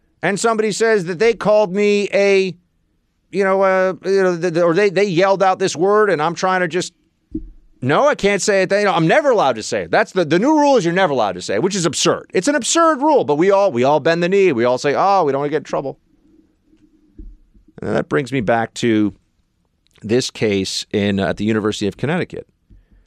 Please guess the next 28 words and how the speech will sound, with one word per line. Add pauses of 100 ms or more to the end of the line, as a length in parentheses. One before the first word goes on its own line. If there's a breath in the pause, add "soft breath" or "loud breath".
(520)
Now,
these
two
students,
and
it
was
very
important,
obviously,
in
this
Washington
Post
piece
that
it's
noted
the
police
say
the
two
students
who
were
arrested
are,